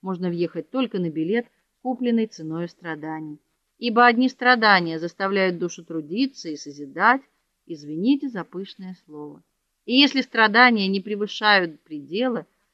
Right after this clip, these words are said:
и не переламывают человека пополам, то они укрупняют его. Так что не надо бояться страданий, надо бояться прожить гладенькую, благополучную жизнь. Я думала обо всём этом позже,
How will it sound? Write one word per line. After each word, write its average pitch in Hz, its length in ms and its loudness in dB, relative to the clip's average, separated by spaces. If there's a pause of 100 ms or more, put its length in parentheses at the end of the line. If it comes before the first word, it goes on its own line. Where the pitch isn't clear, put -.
(160)
и 226 100 0
не 254 100 4
переламывают 240 720 2
человека 170 500 -2
пополам, 156 600 -2 (480)
то 185 100 0
они 208 380 4 (140)
укрупняют 220 840 -2
его. 143 360 -14 (380)
Так 220 180 -2
что 220 340 -2 (240)
не 240 100 0
надо 262 300 6
бояться 180 500 0
страданий, 156 680 -4 (340)
надо 202 240 0
бояться 214 440 4
прожить 202 460 -2
гладенькую, 175 800 2 (220)
благополучную 185 920 -4
жизнь. 175 460 -6 (840)
Я 214 160 0
думала 262 380 4
обо 202 200 4
всём 320 340 -2
этом 269 280 0
позже, 151 600 -8